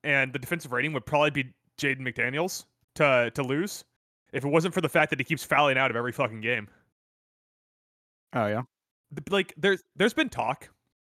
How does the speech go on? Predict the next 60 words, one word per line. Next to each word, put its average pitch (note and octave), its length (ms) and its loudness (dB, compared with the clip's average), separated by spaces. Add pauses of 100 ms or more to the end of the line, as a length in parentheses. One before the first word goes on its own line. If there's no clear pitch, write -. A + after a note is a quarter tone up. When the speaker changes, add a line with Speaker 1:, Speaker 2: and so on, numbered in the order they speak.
(380)
Speaker 1:
I - 60 -8
mean, C3+ 160 -6
obviously A#2+ 400 -6
for A#2 140 -8
years, A2 180 -6
but C#3+ 80 -8
there's F#3 160 2
been C4+ 100 -2
talk C3+ 380 0
about B2+ 240 0
how C#3 80 0
the A#2+ 80 -2
Timberwolves B2+ 380 -2
should B2+ 160 -4
trade A#2+ 240 -2
Karl A#2+ 240 2
Anthony A#2+ 260 -4
Towns. A#2+ 400 -6 (340)
But D#3 100 0
here's B3 180 2
the G#3+ 60 -6
problem. C3+ 440 -2 (300)
Those F#3 240 4
two D#4 160 4
guys, D3 520 2 (300)
between D3+ 300 -4
Towns D3+ 300 0
and C#3+ 120 -6
McDaniels, B2+ 420 -2
can't A3 300 -2
string B3+ 300 -6
together C#3+ 520 -2
a C3+ 60 0
full D3 320 -4
game B2+ 240 0
without B2+ 240 0
fouling B2 380 2
out. C3 300 2 (440)
So G3 60 -2
we A3 120 2
need G3+ 200 -2
both F3+ 220 6
of - 20 -12
them D#3+ 140 0
on C#3 100 0
the A#2+ 60 -6
team A#2 260 -8
so D#3+ 140 -4
that C#3+ 80 0
when D3+ 180 2
fa-, - 220 0
when D#3 280 2
one F3+ 160 2
fouls D3 320 4
out, C3+ 160 4
we A#2 120 -2
have B2 200 2
the A#2 120 0
other G#2 200 -2
one. A2+ 240 -4